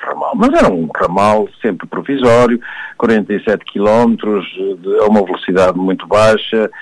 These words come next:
eh, deve ter sido caro porque a, a zona não é mon-, não é de montanha, mas é bastante acidentada, uma paisagem lindíssima de resto, e, eh, Tomás Ribeiro conseguiu até na altura que o comboio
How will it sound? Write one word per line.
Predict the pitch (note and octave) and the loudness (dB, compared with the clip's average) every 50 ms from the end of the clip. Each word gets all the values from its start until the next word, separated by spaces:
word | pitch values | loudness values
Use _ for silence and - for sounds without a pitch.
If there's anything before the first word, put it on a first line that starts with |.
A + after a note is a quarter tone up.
| - - - _ - | -20 -20 -20 _ -2
eh, | A2 G#2 G#2 G#2+ G#2+ G#2 | 0 0 2 0 0 0
deve | G2 B2 B2 A2 - | 0 0 0 0 0
ter | - B2 - | -2 -4 -4
sido | - - G#2 E2+ E2+ | -2 -6 -6 -6 -4
caro | - - A2+ G2 F#2+ F#2 F#2 | 0 2 2 2 2 0 -2
porque | - - - - - - G2 | -6 -8 -10 -10 -8 -10 -8
a, | F#2+ G2 G2+ G#2 G#2+ A2 G2 G2 G2 - G2 | -6 -4 -4 -2 -2 -2 -2 -2 -2 -2 -2
a | F#2+ | -2
zona | F2+ F#2+ G#2+ G#2 G2+ F#2+ G2 | 0 0 -2 0 0 -2 -4
não | F#2+ G2 G2 G2 | -2 -2 -2 0
é | F#2+ F#2+ | 0 -2
mon-, | F#2+ F#2+ G2 F#2+ - _ _ - | -2 -4 -6 -8 -10 _ _ -12
não | - A2 G#2+ G#2 G2+ | -6 -4 -4 -2 -2
é | G2+ | -4
de | F#2 E2 | -6 -4
montanha, | G2 G#2 G2 E2+ A2+ G#2+ G2+ G2 F#2 | -6 -6 -4 0 0 0 0 0 0
mas | F#2 F2+ E2+ - | -2 -2 -2 -2
é | F#2+ F#2+ F#2 | -2 -2 -2
bastante | E2 E2 E2+ - - - F2+ D#2+ - | -4 -6 -12 -8 -6 -6 -6 -4 -6
acidentada, | - - - F2 E2+ F2+ F#2 F2+ G#2 G#2 G#2+ G#2+ G#2+ A2+ A#2 A2 - - - - - - - - | -8 -6 -4 -4 -2 -2 -2 0 2 4 4 4 4 4 2 0 0 -8 -12 -14 -14 -16 -10 -2
uma | - C#3+ | 0 0
paisagem | C#3 - C3 A#2+ B2 B2+ A2+ G#2 A2 A2 F2+ | 2 2 2 2 4 2 0 2 0 -2 -2
lindíssima | F2 F2+ F2 E2+ G2+ A#2+ A#2 - - G2 E2+ | -2 -2 -2 -2 -2 -2 -4 -4 -6 -6 -4
de | D#2+ F2+ | -4 -4
resto, | F2+ G2+ G#2+ A#2 A#2 - - _ - - - - - _ | -2 0 0 0 0 -2 -10 _ -20 -20 -20 -20 -16 _
e, | G3 D3+ C3+ C#3 D3 D#3 | 0 2 4 4 4 2
eh, | - F#3+ G3+ G3 E3+ D3+ D#3 D3+ C3 - - - D#3+ | 0 -4 -8 -8 -8 -6 -2 -2 -2 -2 -2 -4 -4
Tomás | B2+ B2 C#3 C#3 C#3 C3+ C3 | -2 0 0 0 0 0 0
Ribeiro | B2+ B2 C#3+ D3+ D3+ | 0 2 2 0 0
conseguiu | - - C#3 - - - A2+ A#2+ B2 B2 | -2 -4 -4 -4 -4 -4 -2 0 0 0
até | A2+ - - A2+ G#2+ | 0 0 0 -2 0
na | G#2 G2+ | 0 0
altura | G2 F2 F2 - - A2 A2 A2 A#2 A#2 | 0 -2 -2 -4 -4 -2 -2 0 -2 -2
que | A2+ - - A2+ G#2 | -4 -4 -4 -4 -4
o | G2 | -4
comboio | - - G#2 F#2+ F#2 G2 G#2 G#2 G#2+ G#2+ G#2 | -2 -4 -4 -2 0 2 2 4 2 2 0